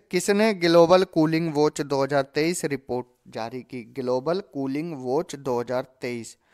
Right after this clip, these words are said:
तो जारी की गई है यूएनईपी, यूनाइटेड नेशन एनवायरनमेंट प्रोग्राम, संयुक्त राष्ट्रीय पर्यावरण कार्यक्रम। इसका हेडक्वार्टर कहाँ है? नैरोबी में। और इसका गठन कब हुआ था? पाँच जून उन्नीस सौ बहत्तर को।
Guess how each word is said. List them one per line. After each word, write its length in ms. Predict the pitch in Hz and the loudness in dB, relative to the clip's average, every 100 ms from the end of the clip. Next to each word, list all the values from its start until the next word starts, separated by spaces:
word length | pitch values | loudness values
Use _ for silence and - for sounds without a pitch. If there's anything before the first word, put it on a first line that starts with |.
| _ _ - | _ _ -8
तो 80 | 151 | -4
जारी 360 | 139 143 156 | 2 4 4
की 220 | 170 190 180 | 0 -4 0
गई 220 | 185 190 | 0 2
है 140 | 190 | 0
यूएनईपी, 1200 | 165 147 139 147 156 143 139 135 135 139 151 165 - _ _ _ _ _ _ 135 | 0 -4 -2 -2 -4 -6 -8 -8 -10 -10 -8 -6 -8 _ _ _ _ _ _ -4
यूनाइटेड 560 | 131 131 135 - 151 | 0 2 0 -2 -6
नेशन 400 | 143 135 - 151 | -4 -4 -2 0
एनवायरनमेंट 580 | 135 117 110 113 131 139 | 0 0 -2 -2 -2 -4
प्रोग्राम, 560 | - 143 135 143 143 156 | -2 0 2 0 -4 -4
संयुक्त 540 | - 139 147 147 - | -4 -2 -2 -4 -2
राष्ट्रीय 420 | 123 123 - 208 | 0 0 -2 -2
पर्यावरण 640 | - 135 120 110 117 139 254 - | 0 -2 0 0 0 -2 -4 -4
कार्यक्रम। 680 | 117 113 123 131 135 117 110 | -4 -2 -4 -2 -2 -2 -4
इसका 300 | 120 - 139 | -8 -2 0
हेडक्वार्टर 600 | 147 143 160 151 165 165 | 0 2 6 6 4 -4
कहाँ 180 | 160 | -2
है? 120 | 165 160 | -4 -4
नैरोबी 540 | 120 117 123 131 143 | -4 0 0 0 -2
में। 200 | 151 147 - - - | -2 -4 -8 -20 -8
और 160 | 139 135 | -2 0
इसका 260 | 131 - 143 | -2 -4 -2
गठन 360 | 139 - 151 | -2 -2 -8
कब 200 | 147 143 | -4 -4
हुआ 220 | 143 143 | -4 -6
था? 100 | 156 | -6
पाँच 340 | 202 - 135 131 | -6 -4 -4 -2
जून 280 | 147 170 185 | -4 -6 -6
उन्नीस 340 | 143 131 - | -10 -10 -10
सौ 100 | 190 | -10
बहत्तर 560 | 139 113 117 - - 135 | -10 -8 -8 -8 -10 -8
को। 280 | 117 101 | -6 -8